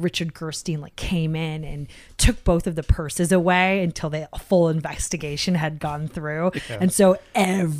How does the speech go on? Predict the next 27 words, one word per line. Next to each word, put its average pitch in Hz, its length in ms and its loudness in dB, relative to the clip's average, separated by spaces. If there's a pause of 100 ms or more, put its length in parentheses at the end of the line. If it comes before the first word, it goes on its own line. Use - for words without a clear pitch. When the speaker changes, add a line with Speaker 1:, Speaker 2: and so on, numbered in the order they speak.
Speaker 1:
everybody 143 840 -4
hated 143 680 -6
him. - 380 -12
Speaker 2:
<laughs> - 180 4
Yeah, 196 200 2
Speaker 1:
Like, 208 220 4
Speaker 2:
right, 202 100 -8
right, - 20 -4
Speaker 1:
everybody 202 460 6
Speaker 2:
right. 180 80 6
Speaker 1:
who 170 80 2
backed 156 300 -2
Sonny 151 220 0
Liston, 254 640 4
everybody 170 540 0
who 156 120 -2
backed 147 260 -10
Cassius 156 420 -8
Clay. 254 600 4
Speaker 2:
Yeah. 202 280 -4
Speaker 1:
Like, 190 320 0 (220)
so 226 160 6
he's, 233 220 6
like, 208 180 2
a 165 80 -2
very 170 420 2
hated 160 720 -2